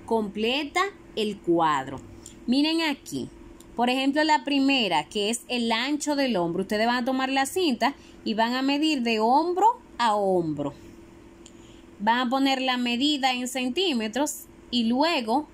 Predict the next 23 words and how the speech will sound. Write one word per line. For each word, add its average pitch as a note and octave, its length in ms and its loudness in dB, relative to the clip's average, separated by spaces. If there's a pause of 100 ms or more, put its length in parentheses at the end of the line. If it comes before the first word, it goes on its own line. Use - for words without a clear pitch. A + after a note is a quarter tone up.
la G#3+ 180 0
van G#3+ 200 0
a B3+ 100 -2
colocar C4+ 400 0
esa C#4 200 -2
medida D4 380 0
en C#4+ 140 0
metro. E3 360 -4
¿Cómo D4 280 0
vamos F4 320 0
a F4 60 0
hacer E4+ 240 -2
eso? D3 340 -6 (440)
Supongamos D#4 540 0
que F#4+ 160 -4
ya D#4 240 0
medí B3+ 380 -2
mis C4 360 -4
hombros E3+ 640 0 (600)
y C#4 180 -4
que C4+ 320 0
esa E4+ 220 -2
medida A#3+ 640 0